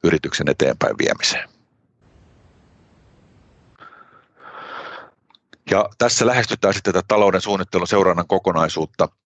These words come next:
Öö, viikon päästä olevassa, olevassa webinaarissa niin pureudutaan tarkemmin tähän taloushallinnon näkökulmaan, mutta käyn kuitenkin tässä kohtaa tämän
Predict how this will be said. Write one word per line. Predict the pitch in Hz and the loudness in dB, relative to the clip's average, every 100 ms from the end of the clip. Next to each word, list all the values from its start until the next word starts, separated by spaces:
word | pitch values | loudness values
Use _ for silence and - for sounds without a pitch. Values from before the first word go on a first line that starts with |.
| _ _ _ _ _ _ - | _ _ _ _ _ _ -4
Öö, | 92 87 87 82 - - _ _ _ _ | 2 4 4 4 -2 -10 _ _ _ _
viikon | - 98 90 | 2 2 2
päästä | 95 87 - | 0 0 2
olevassa, | 87 87 85 - 87 - _ _ - | 2 4 2 0 -2 -2 _ _ -4
olevassa | 87 85 85 - 87 - _ _ | 0 0 0 0 0 -2 _ _
webinaarissa | 95 90 85 82 82 - 82 | -2 0 0 0 0 -2 -4
niin | 82 | -2
pureudutaan | - 85 80 78 78 - | 0 2 2 0 0 2
tarkemmin | 87 - 80 78 | 0 0 -4 -2
tähän | - 80 | -4 0
taloushallinnon | 87 90 - 82 80 78 78 | 2 2 2 0 0 0 -2
näkökulmaan, | 78 - - 76 73 76 | -2 -4 -4 -4 -4 -2
mutta | 71 - - - _ _ _ _ _ _ _ _ - | -4 -4 -6 -6 _ _ _ _ _ _ _ _ -4
käyn | 90 82 | -4 -2
kuitenkin | 92 85 80 - | -2 0 -2 -2
tässä | 80 - - | -4 -2 -4
kohtaa | - - 73 69 | -4 -4 -4 0
tämän | 151 - | -2 -2